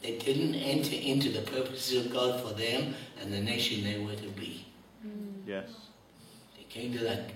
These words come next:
Speaker 1: right to the edge of the promised land. The word Kadesh Barnea means consecration.
Speaker 2: Wow.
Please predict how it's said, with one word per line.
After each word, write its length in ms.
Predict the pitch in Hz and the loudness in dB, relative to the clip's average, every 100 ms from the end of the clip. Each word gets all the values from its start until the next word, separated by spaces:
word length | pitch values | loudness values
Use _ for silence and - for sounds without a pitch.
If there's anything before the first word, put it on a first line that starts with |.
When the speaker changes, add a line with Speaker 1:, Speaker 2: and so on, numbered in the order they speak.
| - | -2
Speaker 1:
right 500 | 196 196 196 196 - | 0 2 2 0 -6
to 160 | - 147 | -6 -4
the 240 | 139 139 - | -2 -4 -4
edge 440 | - 127 - - - | 0 2 2 0 -6
of 200 | 127 - | -6 -6
the 60 | - | -10
promised 500 | - - 101 95 - - - | -10 -10 -8 -8 -8 -14 -8
land. 480 | - - 104 - - - - - - - - - - - - - - - - - - - | -6 -4 -6 -8 -12 -14 -18 -18 -14 -14 -14 -14 -14 -14 -12 -14 -14 -20 -20 -20 -20 -14
The 80 | 98 | -4
word 280 | 107 113 110 | 2 4 2
Kadesh 460 | - 120 120 117 117 | -2 -2 0 -2 -2
Barnea 600 | - 113 104 107 110 98 | -6 -6 -4 0 0 0
means 260 | 98 95 95 - - | -2 -2 -4 -6 -6
consecration. 1080 | - 113 107 110 104 - - - - - - - - - - 131 131 131 123 127 127 123 127 123 - - - - 523 508 - 285 - - - - - - - - - - - - - - - | -4 0 0 0 -2 -4 -6 -2 -2 -2 -8 -16 -20 -20 -20 -16 -14 -14 -14 -14 -14 -14 -14 -18 -20 -20 -18 -16 -14 -14 -14 -16 -16 -18 -20 -20 -20 -20 -20 -20 -20 -20 -20 -20 -20 -20 -20
Speaker 2:
Wow. 80 | - | -18